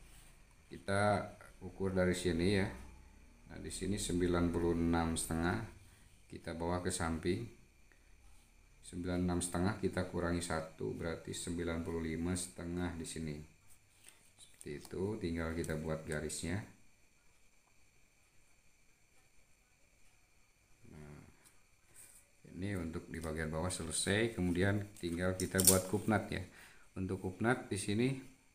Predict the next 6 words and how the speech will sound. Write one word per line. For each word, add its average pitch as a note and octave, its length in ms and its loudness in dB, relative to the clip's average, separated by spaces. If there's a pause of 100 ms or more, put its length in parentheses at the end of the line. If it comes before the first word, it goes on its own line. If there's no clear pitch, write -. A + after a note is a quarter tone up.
(1500)
dua F2+ 400 0
puluh F#2 320 2
enam F#2 400 4 (480)
dibagi E2 560 -4
dua E2+ 320 0
berarti F#2 1200 -2